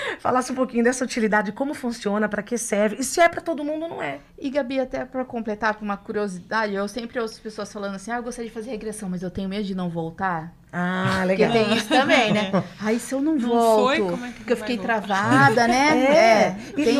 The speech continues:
Speaker 1: e,
Speaker 2: isso.
Speaker 1: e houve um tempo eu que nasci em berço espírita, é, no qual eu escutava muito minha mãe falar, "Gente, regressão não é, é assunto sério, não é brincadeira,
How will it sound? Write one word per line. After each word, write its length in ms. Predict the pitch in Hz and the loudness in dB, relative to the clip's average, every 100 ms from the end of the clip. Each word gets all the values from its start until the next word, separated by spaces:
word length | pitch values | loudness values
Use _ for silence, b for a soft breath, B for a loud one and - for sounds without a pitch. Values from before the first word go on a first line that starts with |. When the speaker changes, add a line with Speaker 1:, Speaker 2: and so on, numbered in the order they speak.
| 247 | 2
Speaker 1:
e, 80 | 196 | 0
Speaker 2:
isso. 180 | - | -2
Speaker 1:
e 60 | 294 | 0
houve 180 | 349 294 | 0 2
um 80 | 220 | 0
tempo 240 | 233 233 | 0 0
eu 60 | 220 | -2
que 280 | - 202 - | 0 -2 -2
nasci 340 | 190 185 - 240 | -4 -4 -2 0
em 100 | 208 | 0
berço 260 | 180 175 160 | 0 -4 -6
espírita, 540 | - 233 180 - - - | -4 -4 -4 -6 -10 -8
é, 200 | 165 165 | -6 -6
no 140 | 175 | -4
qual 140 | 196 220 | -2 -2
eu 60 | |
escutava 360 | 220 - 233 220 | -2 -2 -2 0
muito 240 | 240 269 | -2 -4
minha 160 | 302 277 | -4 0
mãe 100 | 220 | -2
falar, 340 | - 170 165 | -2 -4 -4
"Gente, 300 | 147 180 175 | -6 -6 -8
regressão 680 | 165 202 214 208 220 214 156 - B B B | -8 -6 -6 -4 -4 -4 -4 -10 B B B
não 160 | 320 381 | -12 -6
é, 220 | 254 - | -4 0
é 60 | 196 | 0
assunto 340 | 196 202 220 | -2 -6 -6
sério, 440 | - 220 190 175 170 | 0 4 4 4 0
não 80 | |
é 60 | 170 | -2
brincadeira, 800 | 165 170 202 196 180 180 170 170 | -4 -4 -2 2 4 4 2 -2